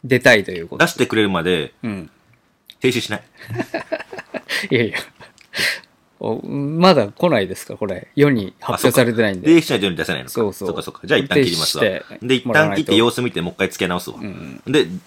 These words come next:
Speaker 2: もう出し、させてくれるまで、
Speaker 1: うん。
Speaker 2: ずっと停止せず置い、置いとくわ。
Speaker 1: なるほどね。
Speaker 2: だから早めに。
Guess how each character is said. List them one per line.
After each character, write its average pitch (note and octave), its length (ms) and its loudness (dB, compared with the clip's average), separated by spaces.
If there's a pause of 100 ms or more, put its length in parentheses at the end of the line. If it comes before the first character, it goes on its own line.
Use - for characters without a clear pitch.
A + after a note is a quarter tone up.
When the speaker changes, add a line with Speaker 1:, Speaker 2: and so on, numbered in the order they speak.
(140)
Speaker 2:
も A2 180 -2
う F2+ 60 -4
出 C#3 100 6
し、 - 180 -4
さ E3 120 4
せ D#3+ 80 -2
て C3 100 0
く A#2+ 80 -2
れ B2 60 4
る B2 60 -2
ま B2+ 80 4
で、 - 160 0 (180)
Speaker 1:
う A2 40 -6
ん。 G2+ 140 -8
Speaker 2:
ず C#3+ 120 -4
っ - 40 -10 (140)
と C#3 100 4
停 G#2 140 4
止 F#2+ 40 6
せ - 140 -4
ず D2+ 60 -4
置 D#2 100 -2
い、 - 40 -8
置 F#2+ 100 -4
い E2 40 -8
と D#2+ 80 -6
く - 80 -10
わ。 - 60 -8 (760)
Speaker 1:
な A2 180 -4
る G2+ 80 -4
ほ G#2 80 -2
ど F#2 60 -6
ね。 - 80 -14
Speaker 2:
だ G#2 80 0
か G2+ 40 -2
ら A#2+ 60 4
早 A#2+ 60 4
め A#2 100 0
に。 G#2+ 120 -6